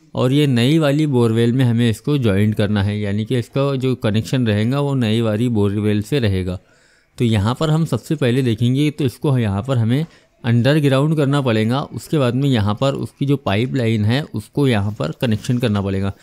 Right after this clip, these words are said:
ये उसका पाइप आया हुआ है यहाँ पर, तो यहाँ पर हमें इसका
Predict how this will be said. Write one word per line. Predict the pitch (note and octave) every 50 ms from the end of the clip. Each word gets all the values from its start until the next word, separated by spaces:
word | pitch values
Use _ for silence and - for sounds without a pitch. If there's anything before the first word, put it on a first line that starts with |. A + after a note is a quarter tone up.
| - - _ _ -
ये | B2 C3+ C#3+
उसका | C3 A2+ - - D3 -
पाइप | - A2 G2+ G#2+ B2+ B2+ -
आया | A#2 A2 A2+ B2+ B2
हुआ | A2 G#2+ A2 G#2 G2+
है | G#2 A2 G#2+
यहाँ | G2+ F#2 F#2+ G2
पर, | A#2+ D3 E3+ F3 - _ _ _ _ _ _ _
तो | - D3
यहाँ | C3+ B2 A2 A#2
पर | - - E3 E3+
हमें | F3 F#3 F#3+
इसका | F3 F3 - F#3+ G3 F#3+ F#3+ F#3